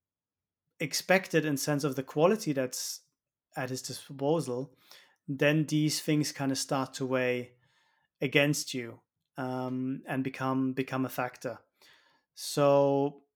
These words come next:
I don't think there's a causation or, you know, there's a, there's a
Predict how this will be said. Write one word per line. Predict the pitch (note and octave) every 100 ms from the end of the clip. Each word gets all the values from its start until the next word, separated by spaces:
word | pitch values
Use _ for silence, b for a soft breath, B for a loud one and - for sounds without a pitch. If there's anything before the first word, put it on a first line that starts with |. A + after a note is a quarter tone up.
| _ -
I | D3
don't | F#3+ F#3
think | F#3 D#3+ E3 - - - _ _ _ _ _ _ _ _ _ _
there's | D#3+ C3 D3 C#3
a |
causation | C#3+ - D3 C3 C#3 E3 - D#3 C#3+ C3+
or, | C#3+ C3
you | C#3 C3
know, | C3
there's | B2+ B2+
a, | C3+
there's | - D3+ C3
a | C3